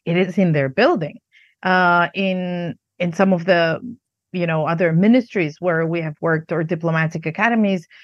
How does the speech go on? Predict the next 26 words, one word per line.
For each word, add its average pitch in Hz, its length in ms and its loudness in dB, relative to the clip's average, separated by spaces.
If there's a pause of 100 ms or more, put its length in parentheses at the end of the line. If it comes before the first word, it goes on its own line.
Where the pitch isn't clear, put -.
(280)
uh, 175 320 2
you 175 140 -2
know, 151 240 -2 (220)
they're 269 280 2 (140)
in 262 240 4
their 214 160 4
offices. 190 520 -2
They 185 120 2
need 240 260 2
to - 100 -6
answer 214 500 0
to 175 160 -6
emails 214 580 0
and 180 140 -8
stuff. 165 200 -4
So 190 120 -2
that 208 280 0
takes 226 360 -2
away 190 500 0 (360)
from 185 320 0
their 180 180 2
attention. 175 640 -2 (1160)
But 214 300 0
once 302 560 0
they 202 180 0
commit 190 500 2